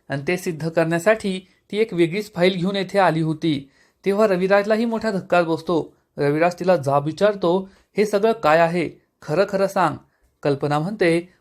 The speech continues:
"मला माहिती आहे की अर्जुनने सायलीशी लग्न केलं, त्यामुळे ती दुखावली गेलीये, पण रोज येथे येणं,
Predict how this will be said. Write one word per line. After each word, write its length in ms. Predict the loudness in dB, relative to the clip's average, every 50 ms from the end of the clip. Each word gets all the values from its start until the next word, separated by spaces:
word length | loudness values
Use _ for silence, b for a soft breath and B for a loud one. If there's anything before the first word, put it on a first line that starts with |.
| b _
"मला 220 | -4 -2 0 0 0
माहिती 420 | 0 0 -2 -2 -4 -2 -2 0
आहे 80 | -2 -2
की 680 | -4 -12 _ _ _ _ -6 -6 -4 -4 -8 -10 _ _ _
अर्जुनने 500 | -2 0 0 0 -2 -4 -2 -2 -2 -4
सायलीशी 480 | 0 0 0 0 0 -2 -2 -2 0 0
लग्न 220 | 0 -2 -2 -6
केलं, 360 | -4 -2 0 2 2 2 0 -2 -10 _ _
त्यामुळे 280 | 0 0 0 2 0 -2
ती 120 | -2 -2
दुखावली 400 | -4 -4 -4 -2 0 0 0 2
गेलीये, 400 | 2 0 0 0 2 0 0 0 -4 b b b b b _
पण 140 | -4 -2 0
रोज 240 | 2 2 2 4 4
येथे 280 | 2 0 0 0 0
येणं, 260 | 0 2 2 0 -2